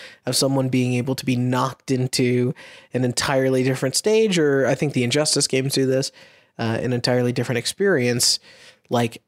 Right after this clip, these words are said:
I think digital pinball games should play with the medium a little bit more. And like you're saying, as you get onto a topic, maybe that's, you just happen to,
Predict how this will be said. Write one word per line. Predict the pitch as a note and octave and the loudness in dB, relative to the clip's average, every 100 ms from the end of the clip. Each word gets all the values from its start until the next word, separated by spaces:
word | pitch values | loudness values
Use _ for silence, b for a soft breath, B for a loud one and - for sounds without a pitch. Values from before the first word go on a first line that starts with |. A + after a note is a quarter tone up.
| _ | _
I | F3+ B3 | -2 0
think | B3+ G#3+ | 0 0
digital | D#3 D3 C#3 | 0 0 0
pinball | A#2+ D#3 C#3+ B2 | 0 -2 0 0
games | B2 B2 B2 | 0 0 0
should | C#3+ B2+ | 0 -4
play | - - C3+ C3+ C3+ B2+ | -10 -2 0 2 2 2
with | B2 A#2+ | 0 -2
the | B2 | -2
medium | A#2+ B2+ C#3 B2 A#2+ A2+ A2+ B B B B - | 0 0 2 2 2 0 -2 B B B B -6
a | A#2+ | 0
little | B2+ B2 | 0 0
bit | A#2+ A2 | -2 0
more. | B2+ C3+ C3 A#2+ | 0 2 2 0
And | A#2 C3 | 0 0
like | C3+ D#3+ | 0 0
you're | C#3+ | 0
saying, | B2 A3 F#3+ A#2 A#2+ - | 2 2 2 0 -2 0
as | D3+ D#3+ | 0 2
you | |
get | D3 C#3 C3+ | 2 0 2
onto | C#3+ C#3 C3 A#2+ | 0 0 0 -2
a | |
topic, | - F#3 G#3 B2 A#2 A2+ - - _ - | 0 0 0 0 -2 -4 -12 -18 _ -6
maybe | C#3 C#3 C3 | -4 0 0
that's, | C3 B2+ - | 0 0 -2
you | C#3 C#3 | -2 0
just | C3+ - | 0 -2
happen | - C3 C#3+ C3 | -2 -2 -2 0
to, | - B2+ B2+ | 2 2 2